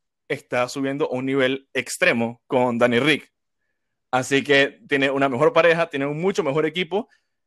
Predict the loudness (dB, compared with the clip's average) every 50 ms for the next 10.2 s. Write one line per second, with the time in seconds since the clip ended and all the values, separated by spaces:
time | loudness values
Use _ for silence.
0 | _ 0 2 4 4 4 2 2 0 -2 0 2 2 2 2 2 0 0 0 0
1 | -2 -2 -2 0 2 4 6 6 6 6 6 6 4 2 0 -2 -6 -14 _ _
2 | _ _ _ _ _ -4 -2 0 0 0 0 -2 -4 -6 -8 -4 -4 -2 -2 -2
3 | -2 -4 -4 -6 -8 -8 -12 _ _ _ _ _ _ _ _ -8 -8 -6 -6 -4
4 | -4 -4 -2 -2 -2 0 0 0 -2 -2 -4 -4 -4 -2 -2 -4 -4 -6 -6 -8
5 | -10 -12 _ _ _ _ _ _ 0 0 0 0 -2 -2 -2 0 0 -2 -2 -2
6 | -2 -2 -2 -4 -6 -8 -12 -16 _ -18 -12 -10 -8 -8 -6 -6 -6 -6 -6 -6
7 | -6 -8 -8 -8 -10 -12 _ _ _ _ _ _ _ _ _ 0 2 4 4 4
8 | 4 4 4 2 2 0 -2 -2 -2 0 4 4 6 6 6 4 2 -4 -6 -8
9 | -6 -6 -4 -4 -6 -6 -4 -4 -4 -4 -2 -4 -4 -2 -2 -4 -4 -4 -6 -8
10 | -10 -12 -12